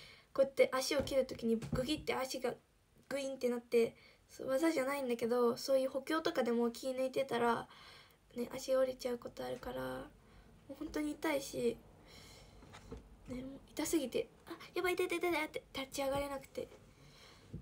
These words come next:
そうだね、ってなるけど、そこを踏ん張って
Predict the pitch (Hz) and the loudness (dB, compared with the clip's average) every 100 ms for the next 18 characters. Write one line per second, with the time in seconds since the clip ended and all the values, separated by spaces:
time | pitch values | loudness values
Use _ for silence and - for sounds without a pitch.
0 | - - - - - - - - _ - | -14 -18 -18 -18 -18 -18 -20 -20 _ -20
1 | - 262 262 - 262 277 269 254 - - | -12 -12 -10 -4 0 4 4 4 -2 -16
2 | - - - - - - _ _ - - | -20 -20 -20 -20 -20 -20 _ _ -20 -20
3 | _ _ _ - - - - 294 302 294 | _ _ _ -20 -20 -10 -4 -4 -4 -2
4 | 294 302 - 247 240 240 | -2 -2 0 0 2 0